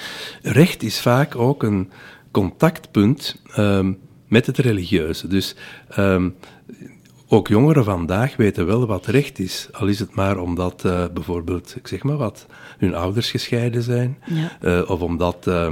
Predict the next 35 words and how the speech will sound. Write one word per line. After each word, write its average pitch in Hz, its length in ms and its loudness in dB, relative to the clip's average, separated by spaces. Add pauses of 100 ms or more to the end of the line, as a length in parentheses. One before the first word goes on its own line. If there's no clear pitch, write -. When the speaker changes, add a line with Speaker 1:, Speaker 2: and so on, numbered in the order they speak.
(460)
Speaker 1:
er 87 180 -6
burenruzies 110 800 4
zijn 113 260 2
en 92 100 -2
zo 87 100 0
Speaker 2:
Mhm. 80 80 -4
Speaker 1:
verder 110 300 0
over 95 280 -2
overhangende 92 760 0
takken. 131 400 -2
Dus 95 220 -4
recht 135 360 -4
is - 300 -10
een 101 120 -4
materie 107 460 -2
die 98 140 -6
in 98 100 -6
elk 104 260 -4
leven 101 440 -4 (600)
wel 87 140 -2
degelijk 87 380 -6
een - 80 -8
rol 78 200 -8
speelt. - 340 -12 (520)
En 104 300 6 (160)
het - 240 -12 (100)
kan 185 320 2
op 92 160 0
die 147 140 4
manier 131 440 2
ook 135 180 0
een 98 200 -4
opstapje 98 640 -2
zijn 92 460 -2
om 104 360 0